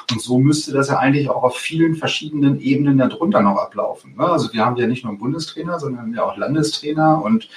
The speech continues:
Jugendtrainer und jede, jedes Bundesland könnte das ja ähnlich machen, weil fast, also es gibt ja mehrere Stützpunkte über Deutschland verteilt und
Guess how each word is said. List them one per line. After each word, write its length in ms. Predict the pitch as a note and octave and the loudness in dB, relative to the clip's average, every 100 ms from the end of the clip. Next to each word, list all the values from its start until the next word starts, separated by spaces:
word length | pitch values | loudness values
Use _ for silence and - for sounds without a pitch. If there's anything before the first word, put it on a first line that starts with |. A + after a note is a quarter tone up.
| - - | -18 -2
Jugendtrainer 880 | - D3+ D#3 D3+ C#3+ D3 D3+ D#3 D#3 | 2 2 2 0 2 4 6 6 6
und 260 | B2+ B2 - - | 4 2 0 -2
jede, 380 | B2 C3 B2+ A#2+ | 0 4 4 4
jedes 340 | B2 A#2 A#2+ | 2 0 2
Bundesland 640 | C3 D3 C#3+ B2+ C3 C3+ - | 4 6 4 4 2 2 0
könnte 300 | C3 C#3 B2+ | 0 2 2
das 180 | A#2+ | 0
ja 80 | G#2+ A2 | 0 2
ähnlich 400 | B2+ C#3 D3+ D#3 | 2 2 2 2
machen, 320 | D#3 D#3 F3 | 2 2 2
weil 160 | D#3+ - | 0 0
fast, 460 | - B2 - - _ | 0 -4 -4 -16 _
also 140 | - F#2 | -20 -18
es 100 | - | -10
gibt 180 | - - | -8 -4
ja 100 | F2+ | 2
mehrere 360 | A#2 D3 C#3+ | 6 6 4
Stützpunkte 640 | - D#3+ D#3 D3 D3+ D#3+ | 2 0 0 -2 -4 0
über 240 | E3 C#3+ C#3+ | 0 2 0
Deutschland 420 | C3 C#3+ D3+ C#3+ | 0 0 0 0
verteilt 460 | C#3+ - D#3 D#3+ D#3+ | -2 -2 0 2 2
und 180 | A#2+ | -2